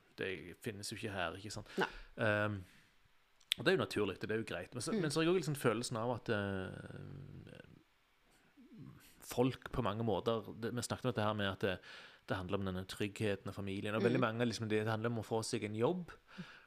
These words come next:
Speaker 1: og så går man på den jobben, ikke sant?
Speaker 2: Ja.
Speaker 1: Og så kan man gjerne prate om at man brenner for det ene og det andre, men så tenker man at det, ja, eller er det liksom bare convenient å ha den jobben? Ikke at det er noe galt i det, men
Speaker 2: Det,
Speaker 1: at det,
Speaker 2: det er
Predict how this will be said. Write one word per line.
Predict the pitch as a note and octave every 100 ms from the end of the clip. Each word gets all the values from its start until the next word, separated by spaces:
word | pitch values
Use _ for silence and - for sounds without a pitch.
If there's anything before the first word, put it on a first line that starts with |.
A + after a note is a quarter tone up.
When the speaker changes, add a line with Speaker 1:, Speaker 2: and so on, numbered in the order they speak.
| _
Speaker 1:
og | C3 A2+
så | - A#2
går | G2 A2 B2
man | A#2+
på | A2
den | G#2+ G#2+
jobben, | G#2+ C#3 - E2+ - C3+ C3 - - -
ikke | A2+ G#2
sant? | A2 A#2+
Speaker 2:
Ja. | D3+
Speaker 1:
Og | A2+
så | B2+
kan | A#2
man | A2+
gjerne | G2 B2
prate | - - B2 A2 F2+ D2+ - - B2+
om | B2+
at | A2 -
man | G#2 G2+ G2
brenner | - F#2 G2+ G#2+
for | -
det | G#2+ F#2+
ene | F#2+
og |
det | G#2
andre, | F2+ G2+
men | A2 G#2
så | -
tenker | G#2+ F#2
man | A2 G#2
at |
det, | - - - - - - -
ja, | D#3 E3 F3+ G3 G3 F#3+
eller | F#3+ F#3+ F3+
er |
det | F3
liksom | F3+ D3+ D3
bare | A2+ B2 B2 B2 -
convenient | C3+ A#2+ A2 B2 D3 C#3 A2 - - - B2+
å |
ha | G2+ G#2+ G#2
den | G#2 G#2 G#2
jobben? | F2 F#2 F#2 C2+ D#2+ - -
Ikke | A2
at | C#3+
det | C3
er |
noe | A2+ G#2
galt | G2 G#2 G#2+
i | B2+
det, | A#2 C3
men | C3
Speaker 2:
Det, |
Speaker 1:
at |
det, | E3
Speaker 2:
det | B3 B3
er | -